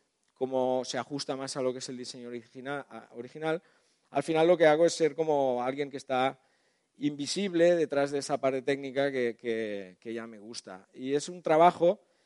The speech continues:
que yo me lo tomo como un juego, es la única manera que puedo soportar trabajar. A mí no me gusta trabajar, ya me, se me ha pasado la euforia juvenil y, y, pf, para, me veo obligado a trabajar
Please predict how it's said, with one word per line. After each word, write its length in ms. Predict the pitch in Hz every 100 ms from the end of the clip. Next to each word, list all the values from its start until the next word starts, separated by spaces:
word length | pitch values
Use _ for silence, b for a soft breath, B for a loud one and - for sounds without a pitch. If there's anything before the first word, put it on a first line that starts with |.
| _ _ _ _ _ _
que 800 | - 156 147 143 139 139 135 127
yo 140 | 156 175
me 60 |
lo 100 | 190
tomo 180 | 175 185
como 180 | 175 160
un 60 | 151
juego, 340 | - 147 143
es 60 | 139
la 80 |
única 240 | 156 170 160
manera 300 | 156 160 165
que 100 | 147
puedo 180 | 147 156
soportar 520 | 160 131 120 127 120
trabajar. 500 | 139 120 - 113 110
A 60 |
mí 100 | 113
no 100 | 123
me 120 | 123 120
gusta 320 | 131 - 127
trabajar, 600 | 123 131 - 170 180 202
ya 120 | 139
me, 80 | 123
se 140 | - 127
me 60 |
ha 60 | 117
pasado 280 | 113 135 117
la 80 |
euforia 400 | 117 - 123 120
juvenil 540 | 113 120 127 170 185 226 _ _ _ _ _ _
y, 840 | 147 143 147 147 147 143 135 120 - _ _ _ _ _ _ _ _ _
y, 600 | 165 165 160 151 147 147
pf, 320 | - - 139 - _ -
para, 340 | 147 147 - _ _
me 220 | 170 165
veo 160 | 185 220
obligado 380 | 196 185 185 175
a 80 |
trabajar 680 | 156 151 143 185 190 226 247